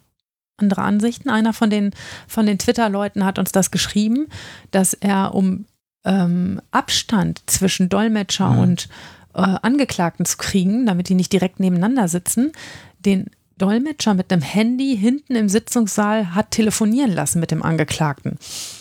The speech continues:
Speaker 1: Ähm, eigentlich eine ganz gute Idee, ähm, aber ja ein Quatsch, wenn man eigentlich das auch technisch übertragen könnte und den einfach in einen anderen Saal setzen könnte, dann müssen die nicht mal im selben Raum sein.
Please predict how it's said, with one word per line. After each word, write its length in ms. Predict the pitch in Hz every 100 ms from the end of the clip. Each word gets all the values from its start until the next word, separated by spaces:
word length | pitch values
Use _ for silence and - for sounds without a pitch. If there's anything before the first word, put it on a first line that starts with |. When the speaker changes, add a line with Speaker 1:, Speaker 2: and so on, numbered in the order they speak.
| - - _ _ _
Speaker 1:
Ähm, 320 | 190 180 160 165
eigentlich 280 | - 180 185
eine 80 | 180
ganz 180 | 180
gute 200 | - 220
Idee, 420 | 190 180 190 208 349 - - _ _
ähm, 200 | 185 180
aber 240 | - 180
ja 160 | 185 170
ein 100 | 175
Quatsch, 400 | - 202 - -
wenn 140 | 196
man 120 | 185 180
eigentlich 260 | 175 -
das 140 | 175 -
auch 120 | 165
technisch 340 | 190 180 180
übertragen 560 | 170 175 - 202 208 175
könnte 340 | 170 160 170
und 140 | 185 170
den 100 | 165
einfach 240 | 165 -
in 40 |
einen 100 | -
anderen 240 | 160 160 156
Saal 220 | 165 175
setzen 280 | 151 - 156
könnte, 240 | 165 156
dann 160 | 151 160
müssen 220 | 160 170
die 60 | 165
nicht 180 | 160
mal 80 | 165
im 80 | 156
selben 260 | 156 160 156
Raum 260 | - 156
sein. 340 | 151 117 143